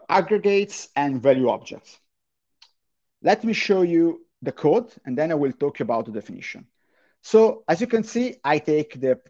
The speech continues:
all the same signature as before, but I put the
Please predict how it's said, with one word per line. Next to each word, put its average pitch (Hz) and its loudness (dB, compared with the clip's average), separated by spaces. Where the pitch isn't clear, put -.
all 214 4
the 147 -6
same 214 -6
signature 196 -6
as 120 -12
before, 131 -6
but 220 2
I 240 0
put 226 -8
the 170 0